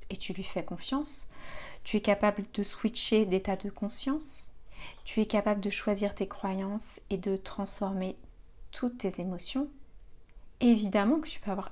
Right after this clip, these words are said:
exactement ce que tu veux. Évidemment que l'énergie est au service de tes désirs, de tes véritables désirs, de tes désirs d'âme. Et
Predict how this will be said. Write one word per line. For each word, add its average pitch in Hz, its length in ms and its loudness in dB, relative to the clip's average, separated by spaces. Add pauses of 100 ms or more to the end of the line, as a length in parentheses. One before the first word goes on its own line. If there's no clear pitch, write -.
exactement 202 460 -2
ce - 80 -4
que - 100 -10
tu - 220 -6 (120)
veux. 311 160 0 (1080)
Évidemment 208 400 4
que - 120 -2
l'énergie 208 600 2
est 208 60 4
au 202 80 0
service - 680 -2
de 214 60 -2
tes 208 180 -4
désirs, 226 520 -2
de 208 80 -2
tes 190 180 2
véritables 233 420 2
désirs, 208 360 2
de 190 60 -4
tes 196 180 -4
désirs 202 440 -2
d'âme. 220 340 2 (2500)
Et 226 200 6